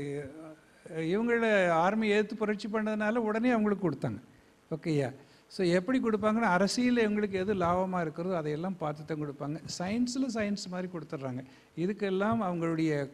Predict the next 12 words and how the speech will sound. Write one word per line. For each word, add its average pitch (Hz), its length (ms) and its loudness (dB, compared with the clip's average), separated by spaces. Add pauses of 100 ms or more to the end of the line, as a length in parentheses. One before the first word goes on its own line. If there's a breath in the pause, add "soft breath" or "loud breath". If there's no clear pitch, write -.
(140)
பர்மிஷன் 185 460 2
இல்லாம 165 320 0
கிடைக்காது 156 640 0
அப்படின்னு 151 280 -4
மகரிஷி 143 400 0
சொல்லியிருக்கிறாங்க. 127 640 -4 (280 loud breath)
அதனால 175 260 -2
மூணு 196 260 4
தரம் 202 200 2
அதை 190 160 0
ஃபார்வர்ட் 160 380 0
பண்ணாங்க. 147 440 -2